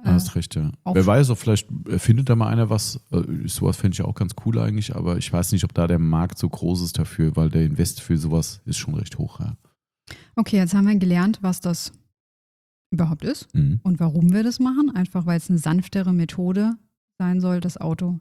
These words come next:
Speaker 1: zu waschen, also sprich,
Speaker 2: Genau.
Speaker 1: Kratzer zu vermeiden.
Speaker 2: S-,
Speaker 1: Gibt's
Speaker 2: kann,
Speaker 1: noch einen weiteren
Speaker 2: kann man da
Speaker 1: Vorteil?
Speaker 2: schon vielleicht drauf einsteigen, dass wir auf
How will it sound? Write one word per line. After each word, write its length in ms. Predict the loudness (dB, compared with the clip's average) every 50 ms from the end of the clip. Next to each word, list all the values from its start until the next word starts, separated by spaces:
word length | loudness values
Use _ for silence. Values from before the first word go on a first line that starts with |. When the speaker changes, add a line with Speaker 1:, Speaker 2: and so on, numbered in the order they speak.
| -10 _
Speaker 1:
zu 160 | -14 -8 -6
waschen, 400 | -4 -4 -4 -2 -2 -2 -2 0
also 180 | -2 -2 -2 -2
sprich, 180 | -2 0 2 4
Speaker 2:
Genau. 280 | 4 2 0 -4 -10 _
Speaker 1:
Kratzer 360 | -4 -4 -4 -4 -2 -6 -6
zu 120 | -4 -6 -4
vermeiden. 600 | -2 -2 0 0 0 0 0 0 0 -2 -2 -4 _ _ _ _ _ _ _ _ _ _
Speaker 2:
S-, 340 | -12 -8 -6 -6 -8 -8 -10 -14 _ -14 -14 -14 -14
Speaker 1:
Gibt's 180 | -20 -6 _ 0
Speaker 2:
kann, 140 | 2 4 4
Speaker 1:
noch 80 | 6 6
einen 100 | 6 4
weiteren 280 | 4 2 2 2 4
Speaker 2:
kann 120 | 8 8 10
man 120 | 10 10
da 60 | 8 8
Speaker 1:
Vorteil? 80 | 8 8
Speaker 2:
schon 40 | 6
vielleicht 260 | 8 6 4 4 4
drauf 120 | 4 2 2
einsteigen, 560 | 4 4 2 4 6 6 6 8 6 6 6
dass 220 | 6 4 4 6 4
wir 220 | 4 4 4 0
auf 200 | -4 -4 -4 -6